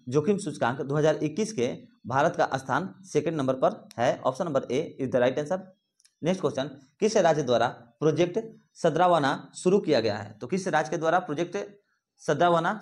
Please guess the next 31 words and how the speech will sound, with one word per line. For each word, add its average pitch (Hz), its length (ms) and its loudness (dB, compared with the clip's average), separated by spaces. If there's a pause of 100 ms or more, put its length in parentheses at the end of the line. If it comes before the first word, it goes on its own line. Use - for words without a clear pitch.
शुरू 165 140 0
किया 180 160 0
गया 185 120 2
है? 208 140 0
तो 151 80 -6
इसका 135 180 0
राइट 156 220 2
आंसर 147 200 -2
हो 117 60 -2
जाएगा 113 320 2 (200)
ऑप्शन 131 220 0
नंबर 131 220 -2 (160)
सी, 131 380 -10
असम। 120 360 -4 (400)
असम 196 300 0
राज्य 131 220 0
के 135 60 -2
द्वारा 107 280 0 (300)
प्रोजेक्ट 147 600 0
सद्रावना 143 640 0 (100)
शुरू 165 140 0
किया 170 180 0
गया 185 160 -2
है। - 260 -6 (500)
नेक्स्ट 180 200 -2
क्वेश्चन, 127 240 -2 (500)
पुस्तक 208 340 2
डेमोक्रेसी 165 480 0
पॉलिट-, 156 480 -2
पॉलिटिक्स 165 420 0 (100)
एंड 135 200 0